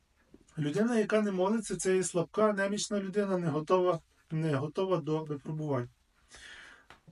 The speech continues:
псалмах написані такі слова. Це є тридцять перший псалом, шостий вірш. «Тому кожен побожний відповідного часу молитися буде до тебе, і навіть велика навала води не досягне до нього».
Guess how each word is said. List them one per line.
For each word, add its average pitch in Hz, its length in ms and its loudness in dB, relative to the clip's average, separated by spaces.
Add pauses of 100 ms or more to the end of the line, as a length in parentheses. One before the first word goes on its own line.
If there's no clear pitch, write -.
псалмах 202 520 0
написані 214 460 -2
такі 208 180 -4
слова. 156 540 0
Це 180 180 0
є 185 200 -2
тридцять 180 460 -4
перший 180 320 2
псалом, 208 420 -2
шостий 180 380 -4
вірш. 143 380 -2 (240)
«Тому 196 240 0
кожен 233 360 0
побожний 156 640 2 (240)
відповідного 196 640 -2
часу 196 380 -2
молитися 175 480 -2
буде 135 240 -6
до 120 120 -10
тебе, 120 340 -8 (420)
і 160 60 -6
навіть 190 320 2
велика 180 360 0
навала 170 320 2
води 175 280 0
не 180 100 0
досягне 156 440 -2
до 143 120 -6
нього». 113 280 -8